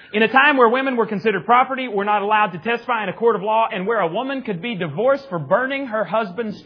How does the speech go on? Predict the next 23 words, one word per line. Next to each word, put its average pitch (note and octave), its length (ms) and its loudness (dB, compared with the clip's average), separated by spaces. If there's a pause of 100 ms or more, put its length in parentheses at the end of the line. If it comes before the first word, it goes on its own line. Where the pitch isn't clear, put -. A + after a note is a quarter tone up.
toast, - 560 -6 (1040)
Jesus F#3+ 560 -2 (240)
elevated A#3+ 640 2
women D#3+ 460 -2 (480)
to G3+ 100 0
another G3+ 540 0
level. F3+ 220 0
Somebody A3 280 0
said F#3 180 2
amen F#3+ 360 -2
over C#3+ 160 -4
there. C3+ 160 -2
Goodness. G#3 1040 0 (840)
We, A3+ 280 0
we G#3 240 0 (120)
do A3+ 200 2
offer A3+ 280 6
counseling, A3+ 680 -4
and F3+ 120 -2
you're G3+ 140 -2
gonna G3 160 -2
need G#3 240 -2
it. A#3 160 0